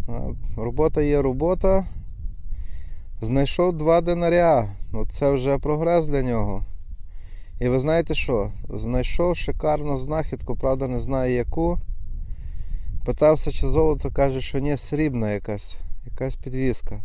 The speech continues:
Но, друже, хай тобі щастить і фартить. А я починаю свій коп з першої знахідки.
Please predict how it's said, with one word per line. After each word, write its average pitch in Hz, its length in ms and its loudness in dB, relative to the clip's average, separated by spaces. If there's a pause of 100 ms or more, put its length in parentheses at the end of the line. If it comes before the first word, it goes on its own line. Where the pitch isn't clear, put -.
(200)
Но, 143 340 -2 (760)
друже, 139 320 4
хай 147 200 4
тобі 147 260 -2
щастить 147 460 -2
і 147 60 2
фартить. 143 580 2 (1120)
А 107 120 0
я 147 180 6
починаю 175 540 2
свій 165 220 0
коп 180 300 2
з - 100 -6
першої 170 520 4
знахідки. 156 760 2